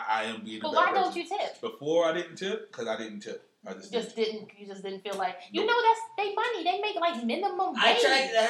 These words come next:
Speaker 3: uh, tell him that.
Speaker 2: They make, like, two, three dollars.
Speaker 1: He's talking about six, seven years ago. Okay.
Speaker 2: <laughs>
Speaker 1: Okay. He's not talking about yesterday or the, he's talking about six, seven years ago
Speaker 2: All
Speaker 1: when I
Speaker 2: the
Speaker 1: wasn't
Speaker 2: servers
Speaker 1: tipping.
Speaker 2: that are listening to this, the Jess is a cheap bastard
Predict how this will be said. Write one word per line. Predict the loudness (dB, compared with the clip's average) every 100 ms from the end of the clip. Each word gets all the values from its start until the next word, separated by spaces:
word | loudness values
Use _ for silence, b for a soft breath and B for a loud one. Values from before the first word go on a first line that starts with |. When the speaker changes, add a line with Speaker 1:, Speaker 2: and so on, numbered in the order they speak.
| 2
Speaker 3:
uh, | -2
tell | -4 -2 0
him | 2
that. | 2 0 -8 _ _
Speaker 2:
They | -4
make, | -2 2 2
like, | 0 2
two, | 2 4
three | 6 10
dollars. | 12 10 8 4 0 -2
Speaker 1:
He's | -4 -4
talking | -8 -8 -8 -8
about | -6 -8
six, | -10 -14 -12 -6
seven | -4 -4
years | -4 -6 -6
ago. | -8 -10 -12 _ -8
Okay. | 0 0 0 -4 -4
Speaker 2:
<laughs> | -4 -4 -4 -6 -4 -6 -6 -8 -12
Speaker 1:
Okay. | 0 0 4 4 2 -2
He's | -2 2
not | 6 6
talking | 6 6 8
about | 12 12 12
yesterday | 8 6 4 6 8 8 4 0
or | 0
the, | 4
he's | 4 2 0
talking | 0
about | 0
six, | -2 -2
seven | -2 2
years | 0 0
ago | -2 2
Speaker 2:
All | 6 6 6 6
Speaker 1:
when |
I |
Speaker 2:
the | 4
Speaker 1:
wasn't | 6 6
Speaker 2:
servers | 6
Speaker 1:
tipping. | 2 0
Speaker 2:
that | -2
are | -2 -4
listening | -6 -10 -16
to | -10
this, | -6 -4 -4 -6 _ _ _ _
the | -14
Jess | 0 0 0
is | -6 -12
a | -12
cheap | -10 -8 -8 0
bastard | 2 2 -2 -8 -12